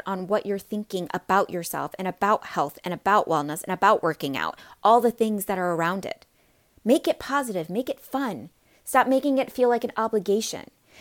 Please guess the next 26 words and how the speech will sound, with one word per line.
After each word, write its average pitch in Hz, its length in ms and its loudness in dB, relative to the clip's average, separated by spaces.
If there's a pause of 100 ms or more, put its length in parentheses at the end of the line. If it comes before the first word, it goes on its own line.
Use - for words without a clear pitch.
Stop 254 180 2
making 262 240 2
it 247 100 -2
feel 240 160 0
so 233 200 -2
forced 220 600 -6 (120)
and 185 260 -4
uncomfortable. 208 640 -4
Stop - 240 -6
comparing 247 680 0
yourself 170 480 0 (280)
to - 220 -4
everybody 220 400 4
else 208 180 2
looking 196 240 -4
outside 220 360 -2
of 220 100 -4
yourself 208 360 -4
and 254 140 -4
start 277 280 -4
looking 254 300 0
inward 247 440 0
and 208 140 -4
working 233 300 -2
on 202 160 -4
you. 185 480 -2